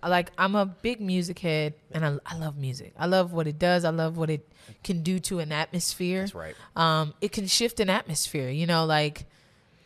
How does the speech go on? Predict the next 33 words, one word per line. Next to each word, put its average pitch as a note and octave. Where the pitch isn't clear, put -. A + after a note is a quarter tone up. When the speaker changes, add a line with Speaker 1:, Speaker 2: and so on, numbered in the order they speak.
Speaker 1:
it's G#3
amazing F3+
what D#3
music D#3
can D3
do. C#3+
And D3
I F#3+
was E3
given F#3
the E3
gift E3+
to -
be E3
able D#3
to -
create D#3+
and D#3+
to G3
write. D#3+
Um, D#3
but F3+
I've G3
also G#3+
been G#3
given G#3
the G3
gift G#3
to G3+
teach -
and F3
help G3+
others. G3